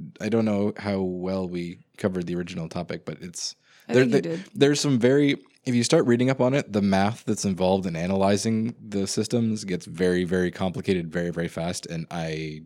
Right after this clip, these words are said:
Speaker 1: don't understand it enough to try to explain it.
Speaker 2: Mm-hmm.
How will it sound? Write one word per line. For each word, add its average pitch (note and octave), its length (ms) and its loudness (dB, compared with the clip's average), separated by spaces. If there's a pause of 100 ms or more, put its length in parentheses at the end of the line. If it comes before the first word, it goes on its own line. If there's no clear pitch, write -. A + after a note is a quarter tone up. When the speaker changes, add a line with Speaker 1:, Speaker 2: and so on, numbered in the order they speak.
Speaker 1:
don't E2 260 -2
understand E2 380 -6
it F2+ 80 -4
enough F2+ 220 -6
to - 60 -16
try F2+ 140 -6
to D#2+ 80 -6
explain E2+ 360 -2
it. A#3 140 0
Speaker 2:
Mm-hmm. E3 400 -2